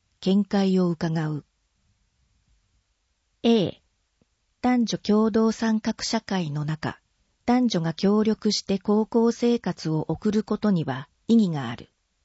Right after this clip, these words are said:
中学校卒業者数が減少し、教育ニーズが多様化する中、男女の教育機会均等の確保、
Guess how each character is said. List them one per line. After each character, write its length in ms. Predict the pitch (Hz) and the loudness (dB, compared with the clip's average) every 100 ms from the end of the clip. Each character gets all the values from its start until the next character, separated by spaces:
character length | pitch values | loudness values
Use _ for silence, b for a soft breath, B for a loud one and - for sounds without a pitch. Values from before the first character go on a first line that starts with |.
| _ _ | _ _
中 280 | - 220 226 | -2 2 4
学 200 | 226 240 _ | 4 0 _
校 220 | - 160 | -6 -4
卒 300 | 160 165 - | -4 -6 -2
業 220 | 208 220 220 | 2 4 2
者 140 | 233 | 0
数 300 | - 175 160 | -4 -4 -4
が 140 | 160 | -4
減 240 | 151 160 170 | -4 -4 -4
少 300 | - 170 160 | -4 -4 -4
し、 340 | - 156 151 _ _ _ _ | -6 -6 -8 _ _ _ _
教 280 | - 208 220 | -2 0 2
育 240 | 214 233 | 0 0
ニ 220 | 220 226 | 2 2
ー 40 | 208 | 0
ズ 80 | - | -4
が 120 | 156 | -6
多 160 | 165 | -2
様 220 | 170 190 202 | 0 0 0
化 120 | 196 | -4
す 160 | - | -4
る 120 | 185 180 | -2 0
中、 400 | 175 - - - _ _ _ _ _ - | 0 -4 -12 -16 _ _ _ _ _ -2
男 240 | 240 233 | 2 2
女 160 | 214 175 | 2 -2
の 240 | 151 147 - | -2 -6 -8
教 240 | - 220 233 | 2 4 4
育 240 | - 240 | 2 -2
機 140 | - | -2
会 260 | - 208 160 | -6 -4 -4
均 320 | - 196 202 | -2 0 2
等 240 | 196 196 190 | 2 2 2
の 120 | 185 | 0
確 260 | - 190 | 0 -4
保、 260 | 175 - - | -6 -10 -14